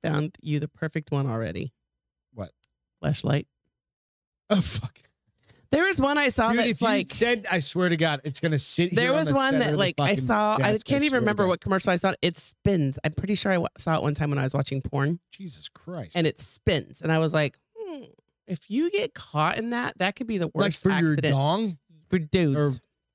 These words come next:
Speaker 2: Jesus Christ, no.
Speaker 1: I don't know. Maybe. Next time I see it,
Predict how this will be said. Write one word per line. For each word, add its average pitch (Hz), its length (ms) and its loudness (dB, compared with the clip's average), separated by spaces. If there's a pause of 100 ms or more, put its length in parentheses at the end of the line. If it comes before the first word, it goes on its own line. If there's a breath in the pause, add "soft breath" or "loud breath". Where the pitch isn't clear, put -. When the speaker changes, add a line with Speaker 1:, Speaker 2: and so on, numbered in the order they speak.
(220)
Speaker 2:
Jesus 170 520 -20
Christ, 147 460 -18
no. 113 400 -20 (540)
Speaker 1:
I 311 40 -8
don't 349 120 -4
know. 349 420 -6 (340)
Maybe. 220 460 -2 (560)
Next 247 240 -2
time 285 180 0
I 233 100 2
see 185 300 0
it, 220 160 -2